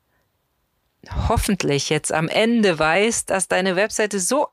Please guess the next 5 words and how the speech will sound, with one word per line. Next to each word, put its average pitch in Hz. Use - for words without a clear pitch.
ein 220
kraftvolles 196
Instrument 135
ist, -
was -